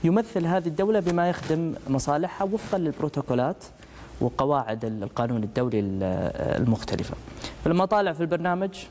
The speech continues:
مرة أخرى، آه، المكاسب والمكتسبات على المحور المعرفي والمحور ال-، المهاري، آه، كبيرة حقيقة، ولكن إذا أردنا، آه، أن نصل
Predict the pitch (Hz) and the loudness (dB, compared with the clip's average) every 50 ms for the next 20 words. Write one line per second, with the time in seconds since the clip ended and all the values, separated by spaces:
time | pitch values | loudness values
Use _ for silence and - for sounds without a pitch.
0 | - - - - 143 147 151 113 - 170 - - 180 170 185 185 - - - - | -18 -14 -6 -2 -2 0 2 2 2 0 0 0 -2 -2 -2 -4 -8 -18 -18 -16
1 | - - - - - 131 120 120 - - 135 143 147 147 - 170 156 139 - - | -16 -12 -6 -2 2 2 4 4 4 4 4 4 4 2 2 0 0 0 0 -4
2 | 104 127 123 127 123 - - 127 - 120 113 110 95 95 - - - - - - | -6 -4 -2 -2 -2 -2 -4 -2 -2 0 2 0 0 -2 -4 -14 -16 -16 -16 -20
3 | - - - - - - - 113 120 123 135 143 - - 113 107 110 110 120 131 | -20 -20 -18 -16 -10 -4 0 2 2 4 4 2 2 0 0 0 2 2 2 2
4 | 127 113 104 107 - - - - - - - 127 127 135 127 - - 107 107 104 | 2 0 -4 -8 -8 -10 -8 -8 -4 0 2 4 4 4 2 2 2 2 2 2
5 | 104 95 - - - - 64 69 - - - 120 110 117 113 110 127 123 113 110 | 0 0 -2 -2 -2 -2 -2 -2 -2 0 2 4 4 4 4 4 2 0 0 0
6 | 101 87 78 - - - 76 69 52 - - 50 - - - 135 131 139 131 113 | -2 -4 -4 -6 -6 -6 -4 -2 -2 -2 -2 -4 -4 -2 0 2 4 4 2 2
7 | 107 - - 120 - 127 127 - 135 - 190 208 220 - - - - - - - | 0 -4 -6 -2 -2 0 0 0 0 0 0 -2 -2 -4 -14 -16 -16 -14 -16 -16
8 | - - - - - - 160 185 196 165 - - - 101 - - - - - - | -18 -20 -12 -4 0 2 4 4 2 2 0 -4 -8 -10 -10 -12 -16 -20 -20 -20
9 | - - - - - - - - - - 123 131 123 120 120 95 101 135 147 156 | -20 -18 -16 -16 -14 -14 -12 -6 -2 0 2 4 4 4 4 2 2 2 0 0
10 | 147 135 120 113 107 104 104 - - - - - 85 85 - - - - - 120 | 0 -2 -2 0 -2 -2 -4 -6 -10 -8 -6 -4 -2 -2 -2 -4 -4 0 2 4
11 | 123 139 135 - - 104 | 4 4 4 0 -2 -4